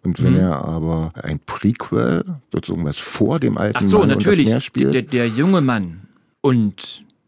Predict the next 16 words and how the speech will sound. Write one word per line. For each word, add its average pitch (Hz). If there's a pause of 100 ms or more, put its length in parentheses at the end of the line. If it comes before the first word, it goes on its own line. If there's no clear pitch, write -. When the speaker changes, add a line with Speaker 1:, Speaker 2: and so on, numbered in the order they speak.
(500)
Speaker 2:
der 123
Teich. 107 (420)
Speaker 1:
Ja. 131 (300)
Speaker 2:
Könnten 135
wir 123
eigentlich 120
auch 175
noch 156
nachliefern 156
als 113
Hörbuch 156
Speaker 1:
Mhm. 87 (220)
Speaker 2:
oder 131
als 127
speziellen 170
Podcast, -